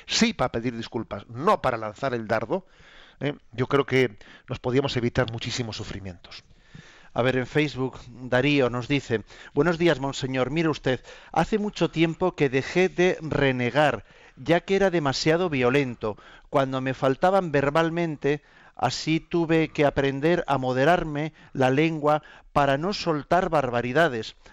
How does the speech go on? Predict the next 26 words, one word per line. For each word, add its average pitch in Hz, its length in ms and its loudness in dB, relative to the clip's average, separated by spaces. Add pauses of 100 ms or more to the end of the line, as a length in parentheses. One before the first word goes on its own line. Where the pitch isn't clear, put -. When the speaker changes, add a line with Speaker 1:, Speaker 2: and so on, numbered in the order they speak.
(100)
Speaker 2:
Ahora, 156 340 2
cuando 131 360 -2
me 123 100 -4
dicen 131 640 -2
o 131 160 -2
dicen 151 380 0
algo 123 420 0
de 127 180 -4
los 120 260 -6
que 127 140 -4
quiero, 147 400 0 (320)
dentro 160 560 -2
de 139 140 0
mí 156 260 -2 (360)
es-, 131 200 -4
me 147 160 0
sale 190 400 2
ese 143 240 0
Rambo 135 560 0 (300)
que 135 160 2
llevo 147 260 2
dentro 165 720 0
con 135 340 0
metralletas 139 680 0
y 135 80 -2
todo. 127 340 -2